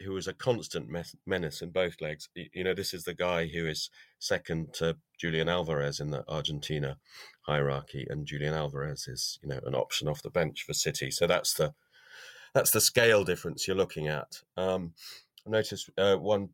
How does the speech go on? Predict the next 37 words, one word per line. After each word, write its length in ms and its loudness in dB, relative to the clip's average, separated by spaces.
one 180 0
Italian 420 -4
paper 280 -4
this 180 -8
morning 280 2
asking 440 -2
if, 220 -8
if 200 -16
Inter 480 -2
are 240 2
the 100 -2
most 640 -2
second 440 -2
favourites, 400 4
in 60 0
other 140 2
words, 200 2
the 100 -2
least 380 -4
fancied 540 -4
Champions 720 -4
League 340 -4
finalists 640 0
in 140 -6
the 80 -6
history 400 -8
of 160 -8
the 280 -4
Champions 540 -6
League. 220 -10
So 100 -10
that's 180 -6
going 240 -6
back 220 -10
thirty 340 -6
odd 160 -6
years. 460 -2